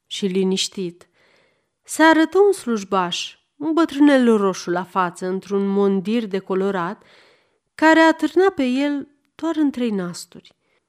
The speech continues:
După ce-și gâtui gurguiul roșu,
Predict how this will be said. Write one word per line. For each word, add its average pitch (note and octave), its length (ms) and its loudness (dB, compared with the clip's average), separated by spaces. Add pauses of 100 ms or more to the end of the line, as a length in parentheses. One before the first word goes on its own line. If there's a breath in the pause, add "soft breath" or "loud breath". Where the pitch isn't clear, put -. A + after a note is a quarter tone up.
(760)
După A#3+ 340 0
ce-și D#4+ 400 2
gâtui A3+ 560 -4
gurguiul A3+ 720 0
roșu, F#3+ 600 -6